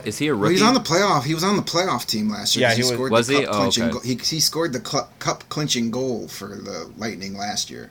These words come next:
Speaker 3: He's played thirty goals in twenty, thirty goals, thirty games in twenty twenty twenty-one.
Speaker 1: Oh, okay. So, okay.
Speaker 2: Yeah.
Speaker 1: So he's not a rookie.
Speaker 3: But that's it, man.
Speaker 1: But
Speaker 3: Like,
Speaker 1: yeah.
Speaker 3: you talk about the depth. You talk about what's needed to win championships, and you've got four lines that can play.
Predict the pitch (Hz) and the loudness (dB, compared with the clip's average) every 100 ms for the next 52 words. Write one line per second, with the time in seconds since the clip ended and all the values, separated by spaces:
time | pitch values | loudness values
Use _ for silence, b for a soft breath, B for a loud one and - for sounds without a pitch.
0 | - 135 135 - 160 - 160 156 135 120 | -14 -8 -6 0 0 2 0 2 2 2
1 | 117 104 98 110 101 95 104 - - - | 2 0 -4 -4 -4 -6 -8 -10 -12 -6
2 | 104 90 90 - 165 175 131 139 123 101 | -6 -6 -8 -2 0 2 0 0 -2 -4
3 | 98 104 101 98 107 95 90 92 90 82 | -8 -6 -6 -6 -6 -6 -6 -10 -10 -12
4 | 52 - 95 95 90 76 76 - 80 76 | -12 -6 -4 -4 -6 -10 -12 -18 -16 -16
5 | 76 - - - 85 90 78 73 - - | -18 -16 -16 -14 -10 -8 -8 -12 -20 -8
6 | 135 190 190 190 120 120 113 113 87 82 | 2 4 4 4 2 2 2 2 -2 -6
7 | - 143 143 156 170 165 156 135 123 107 | -4 0 4 4 6 6 4 4 2 2
8 | - - 117 147 147 143 135 127 123 120 | 0 -6 -2 2 4 6 4 4 2 0
9 | 123 123 117 113 104 113 107 104 92 104 | 0 0 0 0 0 0 0 -2 -6 -4
10 | 95 - b b b 123 127 113 104 101 | -4 -8 b b b -2 0 2 0 -2
11 | - - 123 131 123 113 110 110 110 - | -6 -4 2 2 4 4 4 0 -6 -14
12 | _ _ 98 95 - 101 - 92 87 87 | _ _ -4 -4 -4 -6 -4 -2 -2 -6